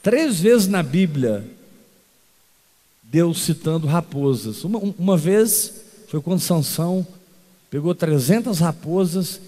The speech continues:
e colocou fogo na seara dos filisteus. A segunda vez foi quando Jesus disse isso: "As raposas têm covis."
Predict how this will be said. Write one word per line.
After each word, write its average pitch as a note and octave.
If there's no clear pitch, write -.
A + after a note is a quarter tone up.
e -
colocou E3+
fogo C#3+
na B2+
seara B2+
dos A#2+
filisteus. -
A -
segunda G3
vez F3
foi G#3+
quando G3
Jesus F#3
disse F#3
isso: E3+
"As B2+
raposas E3+
têm F3
covis." D3